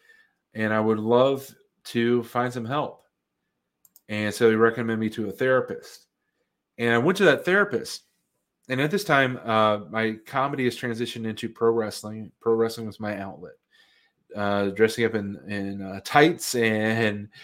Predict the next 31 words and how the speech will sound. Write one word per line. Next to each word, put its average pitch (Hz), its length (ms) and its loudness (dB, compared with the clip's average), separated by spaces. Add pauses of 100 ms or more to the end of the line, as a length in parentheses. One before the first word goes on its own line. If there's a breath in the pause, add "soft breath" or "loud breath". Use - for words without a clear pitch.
(320 loud breath)
and 107 320 2
getting 127 200 6
in 123 100 4
a 120 60 6
ring 123 320 4
and 113 80 -4
falling 117 260 0
down 120 200 2
a 110 40 -2
few 120 160 -2
times 117 340 -4
a 110 40 -4
night, 110 320 0 (600)
uh, 104 80 -6
on 101 340 -4
weekends. 110 380 -2
That, 113 260 0
that 123 140 4
was 131 160 0
my 123 180 0
outlet. 110 280 -4 (100)
I 107 60 -6
was 110 160 0
entertaining 165 540 0
people. 156 480 0 (260 loud breath)
I 113 160 4
was 107 200 -2
thriving 143 440 0
off 123 120 -2
the 120 80 -6
crowd. 143 640 4